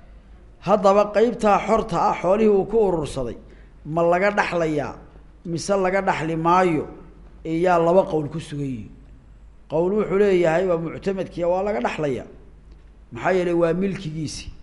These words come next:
Kol hadduu milkigiisii yahay, dee, waa laga dhaxlayaa. Addoonnimaduna inuu isagu wax dhaxlay diideysay. Hadduu isagii xoolo yeeshay, in wax laga dhaxlo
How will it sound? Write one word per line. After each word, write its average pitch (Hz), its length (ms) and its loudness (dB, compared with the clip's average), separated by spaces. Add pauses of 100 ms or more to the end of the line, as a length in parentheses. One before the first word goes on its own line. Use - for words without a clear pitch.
(1080)
Kol 190 180 0
hadduu 180 300 0
milkigiisii 190 760 -4
yahay, 135 140 0
dee, 120 120 -6
waa 165 180 2
laga 165 180 -2
dhaxlayaa. 123 500 -10
Addoonnimaduna 160 680 -4 (340)
inuu 196 200 -4
isagu 190 320 -4
wax 143 160 -4
dhaxlay 180 320 -2
diideysay. 160 720 -2 (640)
Hadduu 151 260 -6
isagii 196 300 2
xoolo 160 300 2
yeeshay, 160 420 0
in 208 80 -4
wax 156 140 -6
laga 175 220 0
dhaxlo 143 420 -2